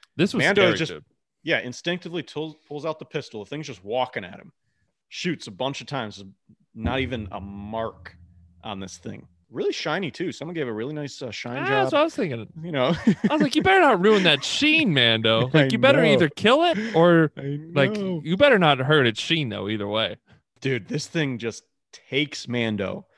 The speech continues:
Speaker 2: puts him against the wall, and just takes its fist and starts punching the helmet as hard as it possibly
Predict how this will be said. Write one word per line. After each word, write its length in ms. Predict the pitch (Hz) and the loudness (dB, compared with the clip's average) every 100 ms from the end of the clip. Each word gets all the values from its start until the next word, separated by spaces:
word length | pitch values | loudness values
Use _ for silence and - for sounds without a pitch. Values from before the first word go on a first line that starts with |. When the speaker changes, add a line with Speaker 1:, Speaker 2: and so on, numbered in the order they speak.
| _ _ _ _ _ _ _ | _ _ _ _ _ _ _
Speaker 2:
puts 460 | _ _ - 160 - | _ _ -6 -6 -6
him 140 | 170 | -8
against 400 | 160 147 147 139 | -4 -2 -2 -4
the 100 | - | -2
wall, 580 | 147 139 117 101 92 - _ _ _ _ _ - | 4 6 6 6 2 -2 _ _ _ _ _ -6
and 300 | 131 123 120 | -2 -2 -2
just 320 | 127 123 - | -6 -6 -8
takes 420 | - 143 160 - | -12 -8 -8 -10
its 160 | 180 180 | -14 -14
fist 480 | - 156 147 - - _ _ | -6 -4 -4 -8 -20 _ _
and 140 | 143 135 | -12 -12
starts 420 | - 143 120 - _ | -10 -8 -8 -10 _
punching 600 | - - 170 180 - 190 | -20 -8 -6 -4 -4 -4
the 80 | 180 | -4
helmet 420 | 143 151 143 139 - | -4 -6 -6 -8 -8
as 140 | 110 | -12
hard 500 | - - 175 180 185 | -12 -2 2 2 2
as 80 | 156 | -4
it 80 | 135 _ _ | -10 _ _
possibly 880 | - - 180 185 - 170 165 170 | -20 -8 -4 -4 -6 -14 -10 -12